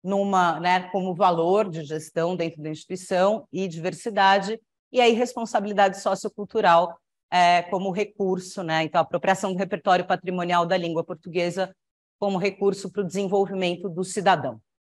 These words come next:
né? Então, a gente também tá falando aqui de direito à cultura, a gente tá falando de direitos humanos por tabela. Podemos avançar? Começamos, começou uma chuva aqui em São Paulo, pra quem não está em São Paulo.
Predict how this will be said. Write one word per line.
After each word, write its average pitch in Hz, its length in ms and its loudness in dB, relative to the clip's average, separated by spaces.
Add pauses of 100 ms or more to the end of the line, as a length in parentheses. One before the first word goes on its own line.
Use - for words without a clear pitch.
(180)
né? 139 80 -8
Então, 139 180 -8
a 151 60 -4
gente 147 200 -10
também 156 220 -8
tá 151 140 -4
falando 156 340 -2
aqui 156 380 -6 (280)
de 160 260 -2 (100)
direito 170 600 2
à 151 60 4
cultura, 208 800 4
a 190 60 -4
gente 156 220 -12
tá 160 120 -4
falando 165 260 -4
de 170 160 -4
direitos 175 520 -2
humanos 160 460 -6
por 160 140 -18
tabela. 143 400 -8 (240)
Podemos 151 320 -10
avançar? 170 640 -8 (460)
Começamos, 165 480 -10
começou 170 340 -2
uma 196 100 2
chuva 254 440 2
aqui 208 120 -6
em 190 60 -6
São 165 180 -14
Paulo, 214 300 2
pra - 100 -12
quem 170 140 -14
não 165 100 -8
está 165 200 -12
em - 40 -10
São 185 200 -16
Paulo. 180 280 -8